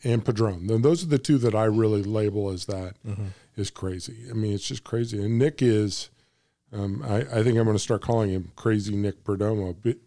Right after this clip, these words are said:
Speaker 1: because he, I mean, he's crazy about that stuff. He, I mean, he's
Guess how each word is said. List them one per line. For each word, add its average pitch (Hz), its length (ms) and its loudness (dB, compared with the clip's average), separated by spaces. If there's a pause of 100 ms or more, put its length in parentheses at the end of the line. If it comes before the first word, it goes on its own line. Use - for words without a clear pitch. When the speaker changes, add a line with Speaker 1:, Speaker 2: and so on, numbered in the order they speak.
(160)
Speaker 1:
because 110 320 0
he, 175 180 4
I - 500 -10
mean, 110 80 0
he's 156 140 0
crazy 113 600 -2
about 87 220 -10
that - 140 -16
stuff. - 320 -14
He, 160 260 -2 (220)
I 151 140 -6
mean, 123 220 4
he's 135 240 2